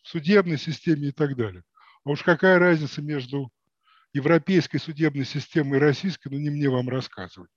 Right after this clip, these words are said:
Понимаете? Не могут такие страны вот жить в единой конфедерации. Для этого надо договориться о том, что у нас с вами единые правила игры, политические. Когда у вас разные правила игры политические, Украина,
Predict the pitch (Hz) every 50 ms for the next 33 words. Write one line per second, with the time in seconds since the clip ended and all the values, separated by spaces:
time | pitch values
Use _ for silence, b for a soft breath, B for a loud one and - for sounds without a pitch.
0 | _ _ _ 117 117 127 123 113 104 - _ - 139 156 185 214 220 190 165 -
1 | 165 - - - 139 - - - 165 175 170 160 139 127 120 117 _ _ _ _
2 | b b b b b b b b b _ _ 127 123 156 196 - - - - 113
3 | 117 131 156 151 135 160 175 147 147 135 - 147 127 117 - 156 135 139 147 139
4 | 127 107 - 120 117 139 165 165 175 160 147 180 175 160 143 143 143 151 175 180
5 | 190 208 - - 156 - 165 156 - - 170 160 143 - - 170 156 156 156 147
6 | 151 165 156 147 139 135 - 151 135 131 131 127 135 139 127 131 120 104 95 _
7 | _ _ - 147 147 151 - - 123 - - - - _ _ 98 - _ _ _
8 | _ _ _ _ _ _ _ b b b b b b _ - 160 180 180 175 -
9 | 185 202 185 151 - 170 156 - - 180 165 156 156 156 165 165 208 254 262 -
10 | 208 180 165 143 - 131 - - - - _ _ _ B B B B B B B
11 | B B - 175 - - 196 208 226 254 262 262 226 208 151 127